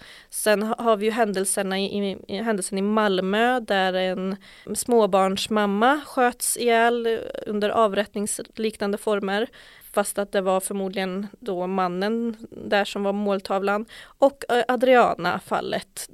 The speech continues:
med en förlupen kula, eh, som tar en ung flickas liv. Och man skulle ju kanske tänka sig att såna där händelser s-, också skulle påverka personer i den kriminella miljön.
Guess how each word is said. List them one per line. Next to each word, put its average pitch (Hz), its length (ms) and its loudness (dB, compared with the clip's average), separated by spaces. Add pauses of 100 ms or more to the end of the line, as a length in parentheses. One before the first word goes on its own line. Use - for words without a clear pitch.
med 196 200 -2
en 202 60 -4
förlupen 185 640 -4
kula, - 440 -4 (380)
eh, 196 200 -4
som 190 200 -6
tar 175 220 0
en 175 120 -2
ung 185 180 -4
flickas - 460 -8
liv. 202 280 -8 (240)
Och - 580 0 (300)
man 220 240 2
skulle 233 300 0
ju 220 80 4
kanske 277 240 0
tänka 269 280 0
sig 220 120 4
att 208 100 0
såna 233 300 4
där 208 200 6
händelser 202 800 2 (640)
s-, - 180 -6 (100)
också 214 240 4
skulle 202 200 2
påverka 196 680 0
personer 180 500 -6
i - 40 -6
den 190 100 -6
kriminella 196 500 0
miljön. 254 460 -2